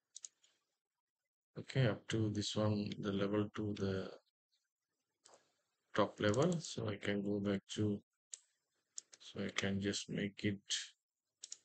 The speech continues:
it should be based on, uh, level one. Okay,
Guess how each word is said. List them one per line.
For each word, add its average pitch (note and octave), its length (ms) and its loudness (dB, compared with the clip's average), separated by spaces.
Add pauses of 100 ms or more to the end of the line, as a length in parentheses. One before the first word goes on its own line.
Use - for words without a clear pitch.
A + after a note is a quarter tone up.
(1300)
it B2 80 -8
should G2+ 320 -2
be G2+ 680 2 (460)
based - 640 2
on, G2 200 0 (200)
uh, F#2+ 160 -4 (1400)
level F#2+ 480 0
one. F2+ 220 -4 (3000)
Okay, G#2 260 0